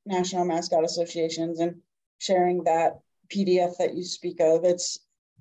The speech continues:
people have no idea how much better it makes the experience of being a performer when you have a handler. It just makes a world of difference,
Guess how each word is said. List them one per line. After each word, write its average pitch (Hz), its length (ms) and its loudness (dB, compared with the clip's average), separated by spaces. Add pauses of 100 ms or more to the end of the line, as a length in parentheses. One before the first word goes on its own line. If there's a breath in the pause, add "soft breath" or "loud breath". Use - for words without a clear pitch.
(160)
people 220 240 4
have 202 180 4
no 196 180 4
idea 190 480 4
how 180 240 0
much 185 280 -4
better 180 340 4
it 165 200 2
makes 180 420 -2
the 180 340 0 (240)
experience 190 960 0
of 175 200 -4
being 190 340 -4
a 180 60 -2
performer 170 840 -10 (460)
when 220 180 4
you 190 100 4
have 196 320 2
a 185 80 2
handler. 170 720 0 (420)
It 180 120 0
just 185 500 0
makes 190 380 0
a 185 100 4
world 196 400 4
of 190 200 -2
difference, 175 760 -2